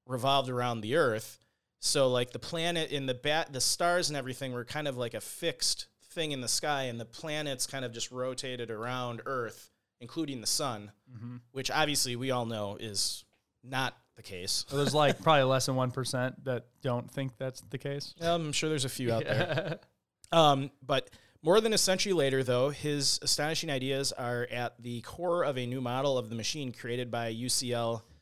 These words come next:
Speaker 1: uh, research team. So, and like I said, people are calling this the first analog computer. So,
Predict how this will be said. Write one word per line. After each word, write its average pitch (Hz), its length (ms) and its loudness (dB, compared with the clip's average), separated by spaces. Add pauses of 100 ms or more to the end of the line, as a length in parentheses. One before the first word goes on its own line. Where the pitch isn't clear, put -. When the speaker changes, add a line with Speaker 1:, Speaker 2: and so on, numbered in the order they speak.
(440)
Speaker 1:
uh, 113 340 -2
research 131 420 0
team. 90 320 -12
So, 139 400 4 (840)
and 151 140 0
like 151 140 4
I 139 60 2
said, 160 340 2 (140)
people 160 260 -2
are 135 60 0
calling 147 280 0
this 139 160 -2
the 123 120 -8
first 135 420 -4
analog 117 580 -4
computer. 101 480 -10
So, 120 480 2